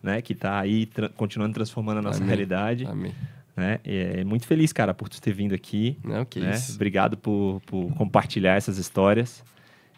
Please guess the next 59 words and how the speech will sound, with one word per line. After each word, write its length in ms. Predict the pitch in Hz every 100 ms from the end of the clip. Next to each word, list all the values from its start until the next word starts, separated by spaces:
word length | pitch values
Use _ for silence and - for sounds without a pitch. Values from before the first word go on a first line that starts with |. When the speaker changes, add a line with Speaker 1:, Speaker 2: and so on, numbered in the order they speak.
| 98
Speaker 1:
É, 220 | 92 90
eu 60 |
quero 180 | 90 107
deixar 220 | 107 - 110
esse 120 | -
espaço 560 | - 104 101 - 98
aberto, 600 | 95 90 90 123 - - - -
né, 180 | - 92
Speaker 2:
Amém. 140 | 95 92
Speaker 1:
pra 100 | 90
ti, 300 | - 101 107
pra, 380 | - 87 90 85
pra 160 | 90
toda 220 | - 107
a 20 | 101
tua 120 | 98
liderança, 800 | 92 87 85 98 98 - 98 95
Speaker 2:
Amém, 420 | 92 92 98 104
Speaker 1:
né? 100 | 98
Speaker 2:
que 60 | 92
Speaker 1:
A 40 |
gente 160 | 101 104
Speaker 2:
isso. 80 | -
Speaker 1:
pode 160 | 104
marcar 280 | 107 104 104
outros, 600 | 101 107 120 123 117 - -
né, 80 |
Speaker 2:
Vamos, 160 | 104 123
Speaker 1:
de 80 | 104
Speaker 2:
com 60 |
Speaker 1:
vários 280 | 107 117 120
Speaker 2:
certeza, 200 | 117 113
Speaker 1:
temas, 280 | 123 123 120
Speaker 2:
com 140 | - 104
certeza. 540 | - 117 123 117 117 101
Speaker 1:
né? 240 | 95 123 - - _ -
E 520 | 101 101 98 95 95 101
vou 80 |
deixar 260 | 110 - 117
esse 160 | 120 -
tempo 280 | 113 113
pra 120 | - 113
ti 140 | -
também 340 | 107 104 104 104
falar 180 | 104 104
mais 140 | 101
um 60 | 95
pouco, 320 | 110 120 117
se 20 |
tu 80 | -
quiser, 400 | 107 92 104 120 - - _ _
né? 200 | 95 95
Speaker 2:
Tá. 160 | 120 92 107
Speaker 1:
Pra 120 | 98
compartilhar 520 | - 92 92 - 92
com 80 | 87
a 40 | 87
gente 200 | 87 -
aqui. 200 | -